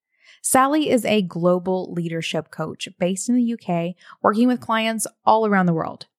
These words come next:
She has spent the last two decades coaching extraordinary business leaders, entrepreneurs, and change makers as they pursue their leadership journey. Sally sees her role as a catalyst for transformational moments along this leadership journey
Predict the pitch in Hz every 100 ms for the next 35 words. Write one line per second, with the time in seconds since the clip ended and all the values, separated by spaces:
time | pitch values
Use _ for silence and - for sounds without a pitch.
0 | _ _ - - 233 - 311 302 254 247
1 | 247 - - 254 226 226 220 180 160 -
2 | - 208 196 170 - - - 180 185 196
3 | 185 175 165 175 190 190 190 180 180 175
4 | 180 185 - 214 185 175 170 - 170 -
5 | 185 185 175 175 165 170 160 - 170 -
6 | 185 208 247 233 - 180 175 170 - -
7 | - 180 170 170 160 165 - 165 - -
8 | - 160 202 220 190 _ _ _ - -
9 | - 262 269 320 330 370 320 208 - 190
10 | 190 214 180 165 190 285 - 202 185 190
11 | - - 226 233 240 226 - 180 - 202
12 | 208 214 220 190 170 175 165 170 175 175
13 | 170 - - _ 180 180 185 208 220 175
14 | 175 165 165 165 165 165 147 - 151 -
15 | 202